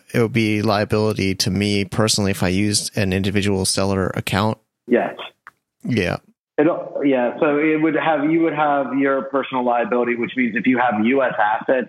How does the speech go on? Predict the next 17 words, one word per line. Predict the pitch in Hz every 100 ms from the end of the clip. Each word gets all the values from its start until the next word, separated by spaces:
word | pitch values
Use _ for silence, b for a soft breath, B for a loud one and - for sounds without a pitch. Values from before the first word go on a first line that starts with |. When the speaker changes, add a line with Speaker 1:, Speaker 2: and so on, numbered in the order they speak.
| -
Speaker 2:
they | 113
could | 120 101
get | 107 90
judgments | 110 110 139 143
on | 147 143
you. | 139 139 135 131 _ _ _ -
Uh, | 101 104
they | 107 107
could | 117
go | 101 95
after | 101 117 -
your | 131 127
assets | 123 117 135 123
in | 123
the | 120
U | 117
S. | 117 117